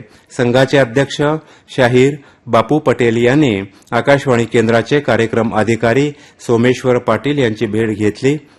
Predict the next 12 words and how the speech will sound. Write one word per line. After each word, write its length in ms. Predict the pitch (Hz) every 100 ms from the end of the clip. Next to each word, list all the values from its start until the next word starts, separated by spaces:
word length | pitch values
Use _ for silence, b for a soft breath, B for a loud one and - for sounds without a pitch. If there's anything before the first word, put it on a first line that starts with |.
| b
आणि 240 | 117 110 110
या 160 | 113
मागणीचं 580 | 110 110 107 127 139 139
निवेदन 440 | 120 104 104 107 104
दिलं. 300 | 107 107 110 B B B -
सोलापूर 540 | 117 127 131 147 147
हा 200 | 117 120
लोककलावंतांचा 1300 | 110 117 135 143 131 123 120 117 123 120 113 131 143 B B -
जिल्हा 280 | 101 110 127
म्हणून 300 | 143 123 135 151
ओळखला 420 | 110 113 110 113
जातो. 500 | 110 110 143 143 143